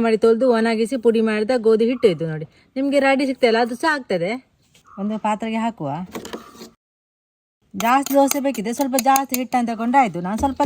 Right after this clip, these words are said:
ತಗೊಂಡೆ, ನಮ್ಗೆ ಸ್ವಲ್ಪ ಸಾಕಂತ ಹೇಳಿ. ರುಚಿಗೆ ಎಷ್ಟು ಬೇಕೋ ಅಷ್ಟು ಉಪ್ಪು ಕೂಡ ಹಾಕುವ. ಸ್ವಲ್ಪ ಅಪ್ಪ ನೀರು ಹಾಕಿ ಮಿಕ್ಸ್ ಮಾಡಿದ್ರೆ ಆಯ್ತು. ಮತ್ತೆ ಎಂತ ಕೂಡ ಹಾಕ್ಲಿಕ್ಕಿಲ್ಲ, ಬೇಗ ಆಗ್ತದೆ ಇದು ದೋಸೆ.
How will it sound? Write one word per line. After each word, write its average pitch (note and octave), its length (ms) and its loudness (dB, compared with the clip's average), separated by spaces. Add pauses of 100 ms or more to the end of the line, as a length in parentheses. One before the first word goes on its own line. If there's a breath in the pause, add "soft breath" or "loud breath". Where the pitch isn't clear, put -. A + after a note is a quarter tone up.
ತಗೊಂಡೆ, A3 300 0
ನಮ್ಗೆ G3+ 240 -4
ಸ್ವಲ್ಪ G#3+ 180 -6 (120)
ಸಾಕಂತ F#3 420 -2
ಹೇಳಿ. E3+ 180 -6 (640 loud breath)
ರುಚಿಗೆ C#4+ 380 2
ಎಷ್ಟು C#4+ 220 -4
ಬೇಕೋ D4+ 180 2
ಅಷ್ಟು C#4 220 -2
ಉಪ್ಪು C#4 180 -6
ಕೂಡ C4+ 80 4 (100)
ಹಾಕುವ. F3 240 -2 (2250)
ಸ್ವಲ್ಪ B3 280 0
ಅಪ್ಪ D4 120 2 (100)
ನೀರು D#4 200 6
ಹಾಕಿ A#3 200 4 (100)
ಮಿಕ್ಸ್ C#4+ 240 0
ಮಾಡಿದ್ರೆ C#4 320 6
ಆಯ್ತು. G#3 220 2 (100)
ಮತ್ತೆ A#3+ 220 2
ಎಂತ D4+ 160 2 (100)
ಕೂಡ E4+ 140 4
ಹಾಕ್ಲಿಕ್ಕಿಲ್ಲ, C#4+ 400 4 (120)
ಬೇಗ C#4 380 6
ಆಗ್ತದೆ B3 340 2
ಇದು G#3+ 120 -2 (120)
ದೋಸೆ. A3 260 0